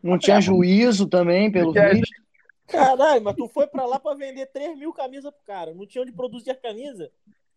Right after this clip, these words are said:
Speaker 2: Não tinha, não conhecia nada. Eu falei, "Ah,
Speaker 3: Como é
Speaker 2: eu
Speaker 3: que
Speaker 2: vou
Speaker 3: você
Speaker 2: arriscar."
Speaker 3: vende?
Speaker 2: Aí eu tinha, tipo assim, eu tinha aqui, na época, acho que era sessenta camisas. Falei, "Ah, eu
Speaker 3: Uhum.
Speaker 2: vendo sessenta, faço cem,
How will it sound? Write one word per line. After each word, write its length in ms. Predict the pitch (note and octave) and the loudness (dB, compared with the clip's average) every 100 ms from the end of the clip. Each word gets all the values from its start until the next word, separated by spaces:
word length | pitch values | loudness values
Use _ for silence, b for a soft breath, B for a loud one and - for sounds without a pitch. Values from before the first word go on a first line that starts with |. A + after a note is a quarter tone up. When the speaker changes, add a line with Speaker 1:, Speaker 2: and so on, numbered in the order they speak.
| _ _ - | _ _ -8
Speaker 2:
Não 160 | F3 | -6
tinha, 440 | F3+ - E3+ F3+ D3+ | -6 -6 -4 -2 -4
não 160 | D#3+ | -8
conhecia 420 | D#3+ G3 F#3 G3 G3+ | -4 0 2 0 -2
nada. 240 | F3 F3+ | 0 -2
Eu 60 | F3 | -2
falei, 180 | F#3 | -2
"Ah, 220 | F3 D3 B2 | 2 2 2
Speaker 3:
Como 120 | - | 0
é 40 | |
Speaker 2:
eu 40 | C#3 | 2
Speaker 3:
que 60 | |
Speaker 2:
vou 80 | - | 4
Speaker 3:
você 60 | E3+ | 2
Speaker 2:
arriscar." 440 | E3+ A#4 A#4 C3 | 2 0 -2 -4
Speaker 3:
vende? 60 | - _ _ _ _ _ _ _ _ _ _ _ _ | -6 _ _ _ _ _ _ _ _ _ _ _ _
Speaker 2:
Aí 100 | F4 | 0
eu 40 | E4 | 0
tinha, 180 | C#4+ C#4 | 0 -4
tipo 160 | C#4 | 0
assim, 320 | B3+ - A3+ F3 | 0 0 -10 -6
eu 140 | F#3 | -4
tinha 300 | F#3 A3+ G#3+ | -6 -8 -6
aqui, 520 | F3 - G#3+ E3+ - - _ _ | -8 -6 -4 -6 -6 -18 _ _
na 180 | C3+ C#3 | -8 -4
época, 400 | D#3+ E3+ - D3 | 0 0 -2 -4
acho 160 | C#3+ G#2 | -4 -2
que 60 | |
era 420 | D#3 D#3+ D#3 C#3 - | 0 2 0 -2 -8
sessenta 520 | - D3+ - F3+ G3+ | -12 -12 -10 -10 -8
camisas. 540 | G3+ G3+ D#3 A#2+ G#2+ - | -8 -6 -6 -8 -10 -14
Falei, 160 | G3+ G#3+ | -6 0
"Ah, 60 | |
eu 60 | B2 | 0
Speaker 3:
Uhum. 60 | A2 | -2
Speaker 2:
vendo 160 | A#2 | -8
sessenta, 720 | - F3 E3 A3 - _ C#4 C4 _ G2+ - _ | -8 -6 -4 -6 -8 _ -16 -16 _ -20 -20 _
faço 380 | - A#2+ - D#3+ | -4 -4 -6 -16
cem, 540 | - G3+ G#3+ B3 C4 | -14 -8 -6 -6 -8